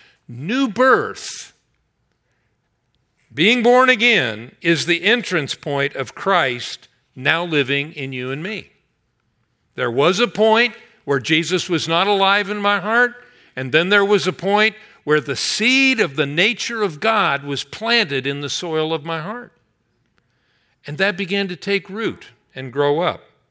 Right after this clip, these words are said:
It is, <clears throat> it is that point of faith where I ask the Lord into my heart to come and dwell with me, to, to make his dwelling with me. I see the need for God, and I come to believe in him.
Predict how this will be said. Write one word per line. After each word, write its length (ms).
It 160
is, 440
<clears throat> 100
it 400
is 200
that 280
point 320
of 140
faith 500
where 180
I 120
ask 340
the 100
Lord 320
into 200
my 220
heart 420
to 100
come 260
and 200
dwell 580
with 320
me, 360
to, 160
to 100
make 380
his 260
dwelling 760
with 280
me. 340
I 160
see 280
the 120
need 300
for 160
God, 420
and 140
I 140
come 300
to 100
believe 440
in 120
him. 480